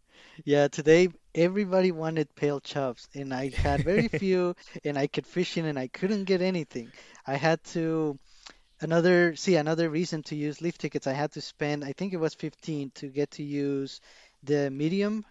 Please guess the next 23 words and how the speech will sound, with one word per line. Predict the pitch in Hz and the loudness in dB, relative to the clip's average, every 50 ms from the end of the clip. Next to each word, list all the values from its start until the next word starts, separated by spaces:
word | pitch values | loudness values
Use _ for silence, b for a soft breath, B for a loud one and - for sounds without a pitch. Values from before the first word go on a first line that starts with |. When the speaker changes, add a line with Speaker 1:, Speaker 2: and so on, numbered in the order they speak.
| _ _ | _ _
Speaker 1:
uh, | - 165 160 | -6 -6 -6
fishing | - - 196 175 - - 208 202 202 | -6 -6 -6 -6 -4 -4 -4 -4 -2
net. | 220 240 - _ _ b b b b b b b b _ - | -4 -4 -6 _ _ b b b b b b b b _ -6
Oh, | 170 185 190 185 | -2 0 0 2
I | 165 165 156 | 2 2 0
was | 156 151 - | 0 -2 -6
so | - - - 160 156 | -6 -4 -2 -2 0
lucky | 156 156 156 160 - - 147 | 0 0 0 -2 0 0 0
I | 139 139 | 0 2
got | 135 147 131 _ - | 0 -2 -4 _ -6
three | 147 147 151 | -2 0 0
of | 143 127 117 | 0 -2 -4
them, | 120 113 117 - | -10 -12 -10 -6
which | - - - - | -4 -2 0 0
is | 143 131 127 | 0 -2 -2
exactly | 131 - 143 135 143 - - 156 147 | -4 -4 -4 -4 -4 -2 -2 0 2
Speaker 2:
<laughs> | |
Speaker 1:
what | 147 147 139 | 2 2 2
I | 139 139 | 0 0
needed. | 143 147 147 147 151 151 156 170 165 - - 160 - - 139 127 - | 0 0 0 2 2 0 0 -2 -2 -2 -2 -4 -4 -4 -12 -12 -8
Speaker 2:
<laughs> | - - - 202 208 202 180 160 - | -6 -6 -6 -6 -6 -10 -12 -12 -12
That's | 113 113 - | -12 -14 -12
perfect. | - - 113 104 101 - - 92 87 - - | -8 -4 -4 -4 -4 -4 -6 -8 -8 -10 -12